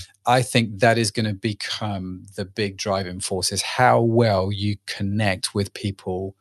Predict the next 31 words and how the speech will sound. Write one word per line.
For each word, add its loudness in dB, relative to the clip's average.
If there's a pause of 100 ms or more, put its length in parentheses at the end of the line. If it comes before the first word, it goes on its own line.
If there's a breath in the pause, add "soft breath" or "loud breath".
(340 soft breath)
through 2
digital. -2 (400 loud breath)
So 0
that's 4
not 4
about 2
promoting 0
products. -4
It's -2
not 2
about 2
a -4
picture -2
of -6 (240)
somebody 4
you -2
don't, -2
it's, -2
it's, -4
it's -2
not 4
a, -2
a -2
stock 2
photo 0
is -2
what -2
I'm -4
saying. 2 (400 loud breath)
It's, 4
it's 2